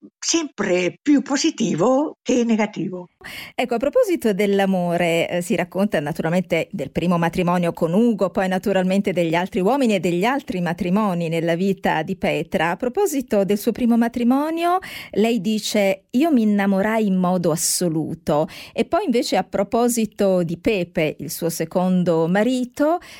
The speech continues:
Speaker 2: eh, dice: "Se non c'è pazzia, non c'è vero innamoramento." Insomma, come Petra Delicado vive le sue storie d'amore e di passione?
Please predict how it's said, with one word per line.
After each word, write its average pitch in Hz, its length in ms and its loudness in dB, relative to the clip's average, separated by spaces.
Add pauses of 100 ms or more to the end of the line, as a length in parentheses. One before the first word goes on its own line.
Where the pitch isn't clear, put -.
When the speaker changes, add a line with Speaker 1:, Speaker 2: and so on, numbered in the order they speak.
(100)
Speaker 2:
eh, 196 240 0
dice: 240 560 0
"Se - 240 0
non 285 220 2
c'è 381 220 -2 (120)
pazzia, 247 600 0 (280)
non 226 280 4
c'è 254 400 0
vero 208 360 2
innamoramento." 160 1080 0
Insomma, 311 400 -2
come 262 260 -2
Petra 180 440 0
Delicado 175 720 -2
vive 180 260 0
le 160 100 0
sue 170 140 -4
storie 175 480 0
d'amore 185 420 2
e 180 60 0
di 160 100 -4
passione? 135 800 -4